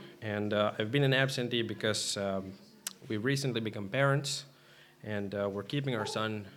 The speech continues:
Michael, sa-, uh, safe at home, and, uh, he is a handful. That's why, uh, they're, they're not here,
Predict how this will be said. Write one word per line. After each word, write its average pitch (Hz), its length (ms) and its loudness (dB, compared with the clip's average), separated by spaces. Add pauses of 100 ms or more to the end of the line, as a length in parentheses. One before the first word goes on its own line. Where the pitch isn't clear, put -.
(260)
Michael, 104 480 -6 (720)
sa-, - 260 -8
uh, 92 300 -4 (280)
safe 110 360 0
at 92 60 -6
home, 127 420 2 (560)
and, 98 300 -4
uh, 98 100 2
he 131 220 2
is 127 120 2
a 117 60 0
handful. 110 580 -2 (160)
That's 101 220 -10
why, 98 320 0 (580)
uh, 139 100 -8 (100)
they're, 98 140 0
they're 101 240 0
not 107 260 4
here, 98 340 2